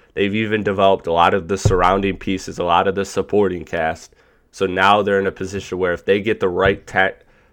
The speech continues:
like, tactician, head coach that can really make those great in-game adjustments and game-to-game changes, um, then I think Toronto's, I think Toronto's ceiling gets higher.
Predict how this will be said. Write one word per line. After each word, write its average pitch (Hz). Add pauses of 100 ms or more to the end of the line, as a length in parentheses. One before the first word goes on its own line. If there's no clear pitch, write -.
(120)
like, 92
tactician, 117
head 110
coach 101
that 90
can 87
really 104
make 101
those 95
great 95
in-game 95
adjustments 95
and 87 (260)
game-to-game 98
changes, 101 (460)
um, 85 (200)
then 104
I 98
think 101
Toronto's, 104
I 98
think 101
Toronto's 104
ceiling 104
gets 98
higher. 104